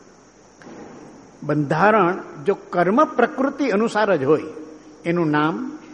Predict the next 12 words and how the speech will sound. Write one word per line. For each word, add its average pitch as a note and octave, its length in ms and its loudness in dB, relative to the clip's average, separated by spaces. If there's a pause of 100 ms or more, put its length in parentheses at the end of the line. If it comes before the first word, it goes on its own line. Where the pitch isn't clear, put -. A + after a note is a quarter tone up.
(680)
એનું E3+ 240 -2
ગોત્ર, D#3 380 0 (800)
એની E3+ 260 -2
ગતિ, D#3+ 320 -2 (560)
એની E3 320 0
જાતિ, D#3 380 -2 (760)
એનું F3+ 240 0
સંઘયણ, D#3+ 640 0 (500)
એની F3 300 -2
યોનિ, E3+ 320 2 (760)
એનું F#3 200 0
સંસ્થાન, F#3+ 600 0